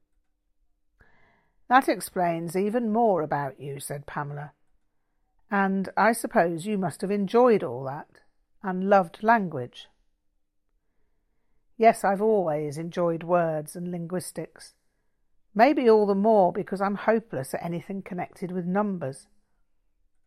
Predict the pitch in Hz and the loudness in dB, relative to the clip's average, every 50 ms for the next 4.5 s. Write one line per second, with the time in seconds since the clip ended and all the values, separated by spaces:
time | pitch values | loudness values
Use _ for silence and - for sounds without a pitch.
0 | _ - 208 202 214 269 269 - - 208 202 143 - 123 120 - _ _ _ _ | _ -2 0 2 4 2 2 2 -2 -8 -10 -10 -10 -10 -10 -12 _ _ _ _
1 | _ _ _ _ _ - 220 214 - 196 175 180 190 202 214 202 180 180 190 190 | _ _ _ _ _ -2 -2 0 0 -2 0 2 4 4 4 4 2 0 -4 -6
2 | 160 - - 165 185 185 156 - 156 147 - - - - - 226 190 190 185 185 | -8 -8 -8 -6 -6 -6 -6 -8 -10 -12 -12 -12 -16 -20 -12 -4 0 0 0 0
3 | 175 - - - 202 196 185 - - - 233 233 220 202 180 151 151 170 180 175 | 0 -4 -8 -6 -6 -6 -8 -6 -2 -2 0 0 0 -2 -4 -6 -6 -6 -2 0
4 | 190 202 190 175 147 135 131 135 147 | 0 0 0 -2 -6 -10 -12 -12 -14